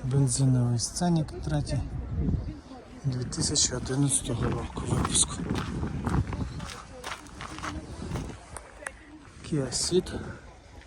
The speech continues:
шість триста, дві тисячі десятий рік.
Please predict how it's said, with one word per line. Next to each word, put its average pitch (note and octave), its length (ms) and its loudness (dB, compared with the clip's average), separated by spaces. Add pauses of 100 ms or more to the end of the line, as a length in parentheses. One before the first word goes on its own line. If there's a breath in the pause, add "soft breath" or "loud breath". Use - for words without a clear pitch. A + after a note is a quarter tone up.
(1300)
шість - 760 0
триста, D#3+ 460 4
дві C3+ 100 2
тисячі C#3 340 2
десятий C3 540 4
рік. D#3 340 2